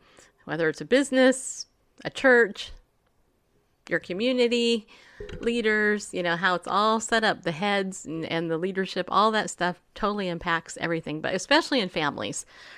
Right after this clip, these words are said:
right? When you, you begin to look at, um,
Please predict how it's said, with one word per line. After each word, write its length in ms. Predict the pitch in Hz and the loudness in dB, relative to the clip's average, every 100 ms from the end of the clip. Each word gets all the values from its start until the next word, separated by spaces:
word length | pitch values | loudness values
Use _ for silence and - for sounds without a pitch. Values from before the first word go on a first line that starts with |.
| - | -10
right? 280 | - 180 196 | 0 2 2
When 180 | - 180 | -2 -2
you, 240 | 180 175 - | -4 -6 -6
you 180 | 185 | -4
begin 280 | 175 175 185 | -4 -4 -4
to 80 | 185 | -4
look 200 | 180 180 | -6 -4
at, 320 | 180 160 - - _ - - - - | -2 0 -2 -8 _ -20 -20 -20 -4
um, 380 | - 139 151 | 0 2 0